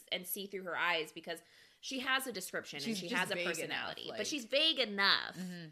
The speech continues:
Speaker 2: That anybody could be her.
Speaker 1: They could get away with it. Like,
Speaker 2: Yeah.
Speaker 1: it, it might be okay.
Speaker 2: Yeah.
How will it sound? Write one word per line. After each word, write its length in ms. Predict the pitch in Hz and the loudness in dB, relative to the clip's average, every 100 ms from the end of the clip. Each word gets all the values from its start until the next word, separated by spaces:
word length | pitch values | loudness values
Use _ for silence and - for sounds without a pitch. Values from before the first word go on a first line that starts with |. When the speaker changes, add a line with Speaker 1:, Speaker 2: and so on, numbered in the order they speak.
| - | -8
Speaker 2:
That 160 | 156 | -4
anybody 360 | 202 214 180 151 | -2 -2 -4 -6
could 140 | 147 | -8
be 120 | 131 131 | -14 -14
her. 240 | - - - | -16 -18 -4
Speaker 1:
They 60 | 392 | -2
could 320 | - - 659 | -2 -4 -4
get 100 | 587 679 587 | 4 6 8
away 340 | 605 571 480 - | 6 6 4 2
with 80 | - | -2
it. 40 | |
Like, 120 | - - | -2 0
Speaker 2:
Yeah. 80 | 359 | -2
Speaker 1:
it, 40 | |
it 40 | 320 | -4
might 460 | 339 392 427 494 | -4 2 2 4
be 120 | 440 320 453 294 | 4 4 4 0
okay. 180 | - | 0
Speaker 2:
Yeah. 140 | 151 | -4